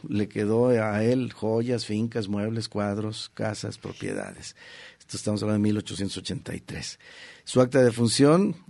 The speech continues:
eh, dice a la letra: "Hoy a las diez y media de la mañana falleció la señora Ángela Peralta, originaria de la capital de la República, de treinta y ocho años de edad, casada en segundas nupcias y en artículo mortis con el compareciente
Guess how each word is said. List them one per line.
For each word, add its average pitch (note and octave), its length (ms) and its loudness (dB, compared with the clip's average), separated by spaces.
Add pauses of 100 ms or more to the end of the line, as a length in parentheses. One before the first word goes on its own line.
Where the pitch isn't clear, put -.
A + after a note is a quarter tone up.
(160)
eh, G2 240 -4
dice A2+ 300 2
a G#2+ 40 2
la G2+ 120 2
letra: A2 460 0
"Hoy D3 400 4
a G#2+ 80 -2
las G#2 240 0
diez B2 260 0
y A#2+ 60 2
media A#2 220 4
de A2+ 100 0
la G#2 80 0
mañana G#2+ 400 2
falleció A2 500 0
la A#2+ 120 0
señora A2 340 -2
Ángela A2 320 -2
Peralta, A#2 480 -2
originaria G#2+ 480 -4
de G#2 80 -4
la G2 80 -4
capital - 540 -6 (480)
de G2 80 0
la G2+ 100 2
República, A#2 720 0
de G#2 120 0
treinta G#2 380 0
y G#2 80 2
ocho A2 220 0
años G#2 220 0
de G2 80 -2
edad, A#2 220 -2
casada A2+ 380 -2
en A#2 60 0
segundas G#2+ 420 -2
nupcias A#2+ 460 -4 (320)
y G#2 80 0
en G#2 100 4
artículo G#2+ 480 0
mortis D3 600 0
con G#2 220 -4
el F#2+ 320 -4
compareciente A2 880 -4